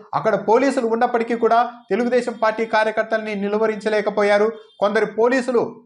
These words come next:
అక్కడున్న అల్లరి మూకల్ని చెదరగొట్టడం మానేసి ఆ పని చేయలేకపోయారు. తెలుగుదేశం పార్టీ కార్యకర్తలు కావడంతో ఆ పని చేయకుండా రాళ్ల దాడి చేస్తున్న వాళ్ళని బతిమలాడుకునేంత పని చేశారు పోలీసులు. అయినా తెలుగుదేశం పార్టీ కార్యకర్తలు లెక్క చేయలేదు.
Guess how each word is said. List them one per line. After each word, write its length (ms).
అక్కడున్న 540
అల్లరి 240
మూకల్ని 360
చెదరగొట్టడం 880
మానేసి 760
ఆ 100
పని 200
చేయలేకపోయారు. 680
తెలుగుదేశం 460
పార్టీ 460
కార్యకర్తలు 460
కావడంతో 520
ఆ 120
పని 280
చేయకుండా 340
రాళ్ల 300
దాడి 220
చేస్తున్న 360
వాళ్ళని 260
బతిమలాడుకునేంత 720
పని 280
చేశారు 260
పోలీసులు. 600
అయినా 180
తెలుగుదేశం 560
పార్టీ 280
కార్యకర్తలు 680
లెక్క 460
చేయలేదు. 460